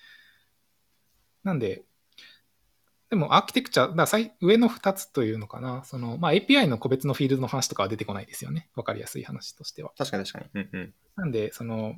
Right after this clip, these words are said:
Speaker 1: より上位の二つかなとは思ってますね。
Speaker 2: なるほど。ありがとうございます。なんで、まあ、設計って言った時に、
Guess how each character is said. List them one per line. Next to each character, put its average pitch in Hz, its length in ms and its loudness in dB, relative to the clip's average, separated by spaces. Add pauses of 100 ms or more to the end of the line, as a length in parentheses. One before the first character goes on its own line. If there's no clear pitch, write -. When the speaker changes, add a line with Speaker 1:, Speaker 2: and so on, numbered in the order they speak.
(120)
Speaker 1:
よ 147 120 -4
り 135 160 -2
上 139 200 2
位 101 60 -4
の 92 60 -10
二 - 180 -8
つ - 80 -12
か - 100 -16
な 110 140 -8
と - 100 -12
は - 80 -8
思 127 120 -14
っ - 40 -20
て - 160 -12
ま 143 80 -14
す - 140 -12
ね。 143 180 -8 (1200)
Speaker 2:
な 117 100 -2
る 107 60 -4
ほ 104 60 -4
ど。 98 100 -4
あ - 40 -12 (140)
り 110 60 -8
が 104 100 -6
と - 160 -12
う - 40 -10
ご 92 60 -8
ざ 98 140 -10
い 98 60 -10
ま 101 100 -12
す。 - 240 -18 (260)
な 170 100 -2
ん 165 40 0
で、 151 260 2 (280)
ま 143 400 4
あ、 - 20 -14
設 - 340 2 (100)
計 208 200 10
っ 196 40 4
て 190 300 0
言 190 40 0
っ - 20 -18
た 202 140 -2
時 196 220 0
に、 135 340 0